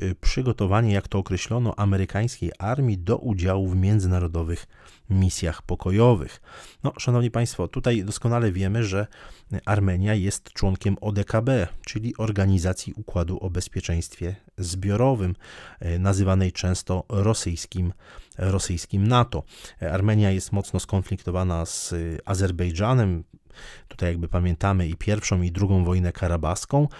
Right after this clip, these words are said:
Należy jednak, e, też, e, pamiętać, że, mm, w Armenii znajduje się rosyjska sto druga baza wojskowa, jedna z największych baz,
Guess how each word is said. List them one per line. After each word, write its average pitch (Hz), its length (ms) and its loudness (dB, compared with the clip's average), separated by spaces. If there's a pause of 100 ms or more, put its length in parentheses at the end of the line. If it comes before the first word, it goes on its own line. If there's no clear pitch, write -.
(300)
Należy 98 360 2
jednak, 95 440 -2
e, 80 120 -8
też, - 380 -4
e, - 40 -12 (440)
pamiętać, 98 520 0
że, 95 260 -2 (540)
mm, 85 280 -2
w 87 500 -6
Armenii 95 440 2
znajduje 95 440 0
się - 180 -2
rosyjska 101 540 -4
sto - 220 0
druga 95 480 0 (280)
baza 90 380 0
wojskowa, 104 520 0
jedna 82 320 -2 (420)
z 87 140 -2
największych 98 680 2 (100)
baz, 82 460 -4